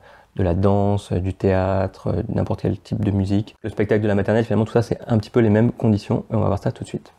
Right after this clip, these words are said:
La principale différence qu'il va y avoir entre les différentes salles, c'est la présence ou non d'une fosse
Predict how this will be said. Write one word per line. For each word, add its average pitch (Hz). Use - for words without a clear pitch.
La -
principale 151
différence 127
qu'il 113
va 101
y 95
avoir 117
entre 98
les 92
différentes 98
salles, 123
c'est -
la 98
présence 101
ou 147
non 127
d'une 101
fosse -